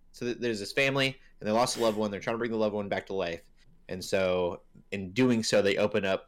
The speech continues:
dimensions on accident. Um, and so the government has detained the house and put the house in a building. Um,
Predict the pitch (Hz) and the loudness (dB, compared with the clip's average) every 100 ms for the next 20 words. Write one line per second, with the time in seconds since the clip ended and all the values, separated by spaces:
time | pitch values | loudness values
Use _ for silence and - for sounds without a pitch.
0 | - 98 95 98 90 90 85 90 87 - | -8 -4 -2 -2 -2 -6 -6 -6 -6 -8
1 | - 85 82 - - - - - 95 90 | -8 -8 -8 -16 -20 -20 -14 -4 -2 0
2 | 87 - 92 95 - 92 92 85 113 107 | -4 -6 -6 -2 0 0 0 2 2 4
3 | 104 92 98 90 95 87 - 107 104 98 | 2 2 0 -2 -2 -4 0 0 0 -2
4 | 90 - - - - 107 104 104 92 90 | -10 -16 -20 -20 -6 -2 0 0 0 -2
5 | - - - - - - - 98 95 90 | -2 -4 -8 -20 -20 -20 -6 -2 -2 -4
6 | 85 - - - - - 104 110 107 104 | -10 -16 -20 -20 -6 -2 0 0 2 0
7 | - 104 90 85 107 95 85 85 - - | 0 -4 -2 4 4 4 -2 -6 -16 -20
8 | _ _ _ _ _ _ 101 101 95 90 | _ _ _ _ _ _ -4 0 0 -2
9 | 82 80 80 | -4 -8 -12